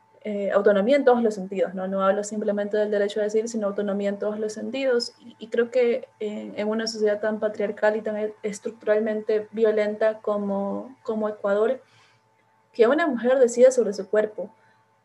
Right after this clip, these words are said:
cuando le ha pasado algo que ni siquiera ella ha consentido, eh, dice mucho, ¿no? De la realidad, eh, tan violenta que, y cómo se percibe eso. Sin embargo, yo creo que también gracias al, al debate,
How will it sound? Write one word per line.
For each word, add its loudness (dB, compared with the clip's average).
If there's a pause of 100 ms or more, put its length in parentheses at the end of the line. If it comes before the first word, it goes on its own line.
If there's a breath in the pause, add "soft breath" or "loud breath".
(720)
cuando 6
le 10
ha 4
pasado 4
algo 6
que 2
ni -2
siquiera 2
ella 4
ha 2
consentido, -2 (560 soft breath)
eh, 0
dice 0
mucho, 0
¿no? 0
De 4
la 2
realidad, 2 (260)
eh, -6 (380)
tan 2
violenta 4
que, -4
y -10
cómo -2
se -2
percibe 0
eso. -6 (680)
Sin -10
embargo, 4
yo 0
creo 2
que -2
también -2
gracias -2
al, -4
al -2
debate, 0